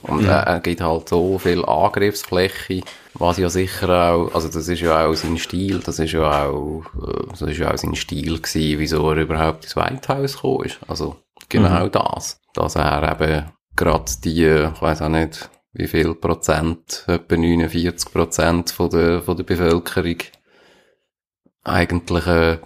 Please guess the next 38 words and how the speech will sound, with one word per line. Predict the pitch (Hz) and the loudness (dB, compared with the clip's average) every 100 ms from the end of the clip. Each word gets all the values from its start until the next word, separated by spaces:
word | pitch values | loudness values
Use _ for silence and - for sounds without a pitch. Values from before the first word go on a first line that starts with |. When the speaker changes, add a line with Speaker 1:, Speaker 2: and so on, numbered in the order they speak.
| _ - | _ 0
Speaker 1:
ja, | 82 87 | 0 2
sich | 87 82 | 0 0
nicht | 87 - | 0 -2
dafür | 87 90 92 | 0 2 2
interessiert | 92 - 90 - 127 147 | 0 -2 -4 0 0 2
hat, | 98 | 2
was | 92 - | 2 0
die | 98 | 0
eigentlich | 104 95 92 104 | 2 0 0 0
meinen. | 85 92 127 101 - | 2 2 0 -2 -4
Speaker 2:
Ja. | - 92 95 - _ | 0 2 2 -4 _
Speaker 1:
Sich | 92 92 | -8 -4
halt, | 87 80 - | -4 -4 -2
äh, | 87 82 | 2 2
auf | 80 | 0
die | - 80 | -2 0
anderen | 82 85 101 | 0 0 2
einundfünfzig, | 98 98 101 107 104 - | 2 2 0 -4 -4 -2
äh, | 101 98 98 | 2 2 0
konzentriert | - 101 - 113 - 101 120 - | 0 0 -2 -4 -4 -4 -4 0
hat. | |
Speaker 2:
Mhm. | 101 95 90 104 - _ _ _ - - - - | 4 4 2 -2 -12 _ _ _ -20 -20 -20 -12
Speaker 1:
Ja. | - | 0
Speaker 2:
Ja, | 87 90 101 - 98 | 4 4 0 -6 -8
aber | 87 | -6
das | 98 90 | -2 0
ist | 107 | 4
ja | 110 | 6
in | 107 | 6
Amerika | 110 110 117 107 - 107 104 | 6 4 4 2 0 -2 0
immer | 107 120 120 | 0 2 2
so, | 117 104 95 | 2 -4 -6
das, | 95 - - - - - - 113 | -8 -10 -14 -18 -16 -12 -12 -12
das | 107 | -10
ist | - | -2
halt | 110 110 110 | -2 -2 -2
auch | 107 107 | -2 2
eine | 107 | 0